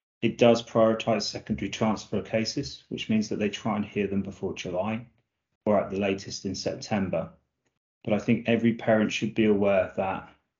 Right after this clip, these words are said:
whilst their local authority may have the best intentions, as Salase said, at, um, kind of trying to find that school and not being able to find it, that delay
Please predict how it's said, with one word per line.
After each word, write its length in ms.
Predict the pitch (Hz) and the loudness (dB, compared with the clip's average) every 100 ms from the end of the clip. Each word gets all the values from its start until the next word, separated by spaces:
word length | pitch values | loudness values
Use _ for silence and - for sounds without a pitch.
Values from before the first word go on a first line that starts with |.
| - | 0
whilst 440 | 113 110 - - | 2 2 -2 -2
their 160 | 117 110 | 0 2
local 280 | 110 104 | 2 0
authority 380 | 104 113 107 - | 0 2 2 2
may 160 | 104 101 | 2 2
have 140 | 95 | 0
the 80 | 92 | -2
best 320 | 107 98 - | -2 -2 -2
intentions, 520 | 98 - 110 98 98 98 | -4 0 0 0 -4 -6
as 100 | 98 | -4
Salase 480 | 104 95 92 92 - | -4 -4 -4 -8 -8
said, 480 | - 98 - - - _ _ _ _ - | -2 0 -2 -6 -18 _ _ _ _ -4
at, 380 | 104 95 82 - _ _ - _ _ _ - | -2 0 -4 -10 _ _ -20 _ _ _ -4
um, 540 | 101 95 95 95 98 - | -2 0 0 -2 -6 0
kind 160 | 110 | 0
of 40 | 95 | 2
trying 240 | 107 101 | 0 0
to 80 | - | 0
find 280 | - 101 92 | 0 2 0
that 140 | - | -4
school 380 | - - 92 95 | -4 0 0 0
and 80 | 95 | -4
not 180 | 92 | -4
being 160 | - 95 | -2 -2
able 160 | 92 - | -2 -6
to 120 | - | -8
find 400 | - 101 92 80 | -2 0 0 -4
it, 320 | 78 - - _ _ _ _ _ _ - - _ 131 | -6 -8 -12 _ _ _ _ _ _ -16 -16 _ 0
that 300 | 127 120 110 | 2 4 2
delay 540 | 107 107 98 95 - | 4 4 4 0 -4